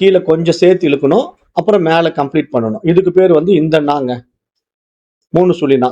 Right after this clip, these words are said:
தமிழ்ல வர்ற மூணு சுழி நா, இந்த நா புரிஞ்சுக்கணும். அப்ப நாவுல வந்து நம்ம இப்ப மூணு நா பார்த்திருக்கிறோம், அதையும் நீங்க மறந்துடக்கூடாது. என்னென்ன நா பார்த்தோம்? ஒன் செகண்ட் அதை ஞாபகப்படுத்திக்கலாமா?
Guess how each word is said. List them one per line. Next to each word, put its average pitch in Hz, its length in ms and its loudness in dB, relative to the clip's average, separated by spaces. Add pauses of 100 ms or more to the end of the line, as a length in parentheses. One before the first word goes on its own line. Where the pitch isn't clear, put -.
(100)
தமிழ்ல 151 300 0
வர்ற 139 220 0
மூணு 151 200 0
சுழி 135 220 -2
நா, 156 60 0 (100)
இந்த 135 200 -2
நா 143 60 -2 (100)
புரிஞ்சுக்கணும். 117 400 -8 (760)
அப்ப 170 160 2 (100)
நாவுல 220 400 2
வந்து 196 200 2
நம்ம 170 180 0
இப்ப 160 120 0 (100)
மூணு 190 280 2
நா 190 60 0 (160)
பார்த்திருக்கிறோம், 127 480 -2 (100)
அதையும் 180 260 2
நீங்க 165 160 0 (100)
மறந்துடக்கூடாது. 131 520 -2 (120)
என்னென்ன 170 320 0
நா 175 40 0 (140)
பார்த்தோம்? 156 380 -2 (1400)
ஒன் 160 180 -6
செகண்ட் 147 260 0
அதை 135 140 0
ஞாபகப்படுத்திக்கலாமா? 135 720 -2